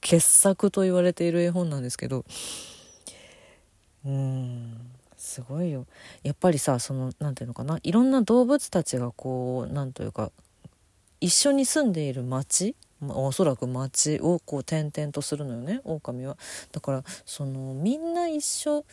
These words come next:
だからこその楽しそうとか、いいな、そこの輪に入りたいな、みたいなところに、狼は行こうとする時もあるんだよ。行こうとして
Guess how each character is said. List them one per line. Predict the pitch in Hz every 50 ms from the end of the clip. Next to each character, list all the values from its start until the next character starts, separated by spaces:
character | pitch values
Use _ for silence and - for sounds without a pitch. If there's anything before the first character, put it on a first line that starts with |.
| - - - - _ _ _ _ _ _ _ _ _ _ - _ _
だ | 277 277
か | - - 208 180
ら | 160 147 143 - - _ _ _ _ _ - - -
こ | - - 247
そ | - - 196
の | 185 214 247 254 226 - _ _ _ _ - _ -
楽 | 180 165 160 165
し | - - 185 165
そ | - - 180 170 156 139
う | 117 - _ _ _ _ _ _ _
と | - -
か、 | - - - - _ _ _ _ - - - - - - _ _ _ _ _ _ -
い | 175 180 151
い | 135
な、 | 135 143 143 147
そ | - - 156
こ | - - 165
の | 165 165 165 175
輪 | 185 185
に | 170 147
入 | 131 127 156 151 156 147
り | 170 170
た | - 202 208 190
い | 170
な、 | 156 165 175 180 190 175 -
み | 196 196
た | - 220 220 214
い | 202
な | 196 196 185
と | - 202
こ | - - 208 214
ろ | 226 226 226 220 - - _ - - - - - _ _ _
に、 | 254 277 254 202 - _ _ _ _ _ - - _ - _ _ _ _ _ _ _ _ _ _ _ _
狼 | - 285 285 - - 269 233 214 208
は | 190 165 - -
行 | 214 214 -
こ | - - 330 349
う | 370
と | - - 370
す | - - - 330
る | 311
時 | - - 311 - - 160
も | 131 107
あ |
る | 107 -
ん |
だ | - 139
よ。 | 226 - - _ _
行 | 208 240 -
こ | - - 392 403
う | 415 415
と | - 392 392
し | - - -
て | - 370 302